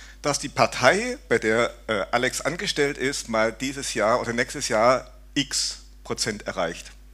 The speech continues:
Kann man sich setzen, wie man will, weiß ich nicht. Gibt es Hoffnung, dass Amazon, Google und wie sie noch alle heißen, endlich mal Steuern zahlen und dafür beitragen, dass Krankenhäuser, Schulen und so weiter, äh, genug Geld haben?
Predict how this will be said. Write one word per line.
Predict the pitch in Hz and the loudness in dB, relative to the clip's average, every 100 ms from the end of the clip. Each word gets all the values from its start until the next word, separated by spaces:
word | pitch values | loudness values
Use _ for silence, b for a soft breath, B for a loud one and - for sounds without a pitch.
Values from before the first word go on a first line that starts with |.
| - - | -20 -12
Kann | - 113 | -8 -8
man | 113 | -6
sich | - | -6
setzen, | 117 - 120 107 | -6 -8 -8 -6
wie | |
man | 104 104 | -4 -2
will, | 135 143 B B B B B - | -2 -4 B B B B B -4
weiß | 101 - | -4 -6
ich | - | -12
nicht. | 87 - - - | -18 -20 -14 -8
Gibt | 190 | -2
es | 190 - | 0 4
Hoffnung, | 247 - 175 175 220 B B B B | 4 4 2 0 0 B B B B
dass | 165 160 | 2 4
Amazon, | 190 220 226 - 202 190 | 4 4 4 4 2 2
Google | 214 240 202 214 214 | 0 0 4 4 4
und | 190 175 | 2 0
wie | 175 | 2
sie | 180 | 4
noch | 180 202 | 4 6
alle | 170 175 139 | 6 8 8
heißen, | 156 175 - 175 160 - b b - | 8 6 2 -4 -8 -14 b b -2
endlich | 156 185 196 170 | -2 0 -6 -4
mal | 160 | -4
Steuern | 127 - 113 127 196 | -4 -2 -2 -2 -6
zahlen | - 170 190 208 208 - - | -6 -4 -4 -6 -10 -16 -14
und | 156 | -10
dafür | - 151 | -8 -4
beitragen, | 120 113 151 - 170 165 170 B B B - | 2 2 2 0 0 0 -4 B B B 0
dass | 127 127 - - B B - | 2 2 -2 -8 B B 2
Krankenhäuser, | 135 156 185 147 156 151 160 | 2 2 -2 -2 0 0 -2
Schulen | 139 156 147 151 156 | -4 -2 0 -2 -4
und | 139 | -6
so | 120 | -2
weiter, | 110 120 135 151 147 - | 2 0 0 -2 -2 -4
äh, | 120 120 | -6 -4
genug | 131 120 104 | -4 -8 -8
Geld | 98 104 - | -6 -6 -8
haben? | 147 156 170 | -10 -10 -12